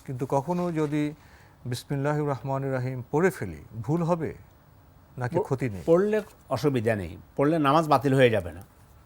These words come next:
Speaker 2: না, পড়লে নামাজ বাতিল হবে না।
Speaker 1: লিখেছেন,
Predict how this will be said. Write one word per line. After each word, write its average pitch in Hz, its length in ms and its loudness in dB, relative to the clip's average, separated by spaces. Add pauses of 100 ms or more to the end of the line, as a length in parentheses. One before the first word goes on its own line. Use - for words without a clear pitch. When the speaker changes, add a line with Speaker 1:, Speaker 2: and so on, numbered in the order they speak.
(560)
Speaker 2:
না, 117 220 -6 (480)
পড়লে 143 200 4
নামাজ 135 260 4
বাতিল 110 240 0
হবে 98 180 0
না। 80 100 -12 (1400)
Speaker 1:
লিখেছেন, 120 500 -4